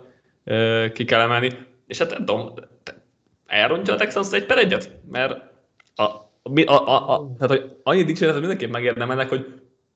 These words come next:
nagyon küzdenek és kemény ját-, keményen játszanak az utóbbi pár hétben, tehát tök szimpatikus, ahogy, ahogy Lovie Smith,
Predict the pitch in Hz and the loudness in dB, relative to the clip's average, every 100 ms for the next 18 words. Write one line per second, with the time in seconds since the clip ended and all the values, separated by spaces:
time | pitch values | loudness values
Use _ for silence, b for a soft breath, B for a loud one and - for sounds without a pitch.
0 | _ 139 143 139 135 120 120 117 120 - | _ -2 2 2 0 -2 -2 -4 -4 -2
1 | 117 120 113 - - 131 123 107 101 101 | 0 0 0 -4 -8 -6 -4 -4 -6 -6
2 | 107 113 113 110 104 104 98 175 117 113 | -10 -10 -10 -10 -4 -4 -4 -8 -12 -12
3 | 110 120 113 117 113 107 - - 107 107 | -10 -10 -12 -10 -10 -12 -14 -8 -6 -6
4 | - b b b b b _ _ _ - | -10 b b b b b _ _ _ 0
5 | 113 117 123 120 - 120 | 4 6 6 2 -2 -6